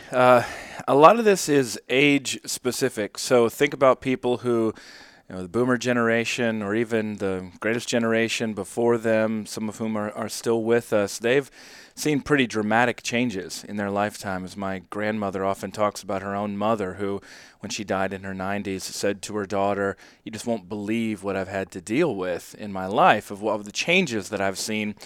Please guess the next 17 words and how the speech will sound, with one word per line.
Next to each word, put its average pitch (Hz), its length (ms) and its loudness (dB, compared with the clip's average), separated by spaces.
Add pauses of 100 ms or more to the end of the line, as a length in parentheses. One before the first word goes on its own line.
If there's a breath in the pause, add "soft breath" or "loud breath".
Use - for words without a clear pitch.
(300 loud breath)
throughout 104 320 4
most 101 200 -6
of 101 60 -8
the 98 60 -8
twentieth 95 360 -8
century." 92 640 -8
And 95 200 -12
my 92 140 -8
grandmother 95 540 -8
said 95 240 -6
to 92 80 -14
her, 90 80 -10
"When 92 160 -10
I 107 160 -4
get 104 160 -10
to 98 120 -12
heaven, 98 440 -6